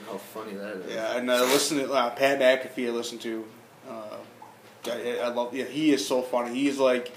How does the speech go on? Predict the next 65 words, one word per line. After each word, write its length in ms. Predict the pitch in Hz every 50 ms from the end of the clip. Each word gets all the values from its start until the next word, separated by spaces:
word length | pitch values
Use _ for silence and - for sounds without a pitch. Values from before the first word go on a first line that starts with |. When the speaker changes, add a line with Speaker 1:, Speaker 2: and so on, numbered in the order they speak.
| - -
Speaker 2:
sports 440 | - - - - 135 127 127 127 127
for 100 | - 120
me. 300 | 117 117 113 113 110 110 - -
Like, 140 | - 117 117
he 140 | - - 117
makes 240 | 120 127 123 - -
it 40 | - -
funny, 380 | - 127 120 117 117 - - 120 123
and 80 | 117 117
he 60 | 113
makes 300 | - 117 120 127 - -
it. 140 | 123 120 123 - -
Speaker 1:
<laughs> 60 | - - - - - - - - - -
Speaker 2:
Uh, 100 | - 117 117 143
you 60 | 139
know, 160 | 123 113 117
he 80 | 117 120
just 300 | 117 120 117 - - -
Speaker 1:
Right. 160 | - 196 -
Speaker 2:
and 100 | 180 180
he's, 220 | 190 196 170 165 170
you 80 | 160
know, 80 | - 147
former 300 | - - 147 139 135 127
punter 320 | 127 135 131 131 131 123 120
of 80 | 117
the 60 | 117
Indianapolis 540 | 117 120 120 117 113 113 113 113 113 107 -
Colts, 400 | - - 120 113 117 104 - -
so 80 | 127 135
he 120 | 170 180
knows 300 | 175 156 143 139 135 135 -
everything 340 | - 147 143 147 156 156
to 100 | 151 160
do 140 | 139 143 143
about 160 | 139 131 131
sports. 560 | 127 - - 120 123 120 120 117 - - - - - - - - - - - - - -
He 120 | 131 127
has, 320 | 131 131 131 131 131 127
uh, 340 | 123 117 117 113 113 113 120 120
like, 200 | 120 120 117 -
he 100 | 127 127
has 140 | 117 -
shirts 400 | - - - - 120 117 - -
out, 80 | 113 110
like, 200 | 110 110 113 113
you 120 | 120 113
know, 80 | 117 110
for 240 | - - - 127 120
the 80 | -
brand, 440 | - - 113 113 113 113 113 113 110 110
and 60 | 110
the 60 | 113
one 160 | 113 117 117
side's 220 | 113 113 110 104 -
a 20 |
kicker, 300 | - - 123 113 - 117
the 80 | 113 113
other 100 | 113 113
side's 160 | 113 113 107
a 60 | -
punter. 400 | - - 117 113 107 107 110 113
And 80 | 117 117 120
it's 240 | 120 120 - 262
just 20 | -